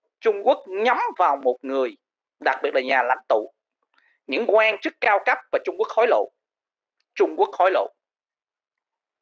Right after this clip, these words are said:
Dân thì ghét nhưng mà chính phủ thì khoái, vì chính phủ có tiền.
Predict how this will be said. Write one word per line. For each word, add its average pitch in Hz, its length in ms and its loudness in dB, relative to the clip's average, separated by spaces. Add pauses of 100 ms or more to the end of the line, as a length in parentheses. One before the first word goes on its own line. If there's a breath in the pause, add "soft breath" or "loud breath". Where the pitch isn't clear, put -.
(340)
Dân 190 340 0
thì 123 120 -6
ghét 160 320 -4
nhưng 170 140 -6
mà 147 120 0
chính 220 240 -2
phủ 120 240 -4
thì 156 60 -8
khoái, 160 340 0
vì - 120 -4
chính 359 180 0
phủ 262 160 4
có 381 160 2
tiền. 370 280 4